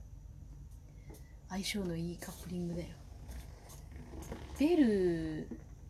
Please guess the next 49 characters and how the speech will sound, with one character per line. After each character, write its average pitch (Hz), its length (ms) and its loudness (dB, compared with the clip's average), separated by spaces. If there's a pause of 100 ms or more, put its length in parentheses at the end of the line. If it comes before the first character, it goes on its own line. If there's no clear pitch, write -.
(1200)
結 - 140 -12
構 220 160 2
し - 100 -2
た 330 100 -2
た 330 120 2
か 196 120 2
な 170 140 4
女 175 220 4
が 151 100 0
好 - 80 -6
き 156 100 -4
だ 151 100 -2
か 160 120 -4
ら、 160 80 -6
ベ 240 140 0
ル - 60 4
も 175 120 6
結 220 180 -2
構 170 80 -2
し - 80 -4
た 214 100 2
た 180 120 -2
か - 100 -4
で 120 100 -4
好 - 100 -6
き 165 120 -2
な 127 80 2
ん - 80 -4
だ - 80 -8
よ - 100 -6
な。 80 280 -4 (1300)
ガ 311 120 -2
ス - 140 -4
ト 240 140 8
ン 180 80 6
も 151 80 2
ね、 156 200 2
憎 160 280 0
め 220 120 8
な 180 120 6
い 156 80 2
け 151 100 -4
ど、 156 60 0
や 202 140 2
っ - 20 -6
ぱ - 140 -4
後 208 260 0
半 196 280 2
の 190 220 -2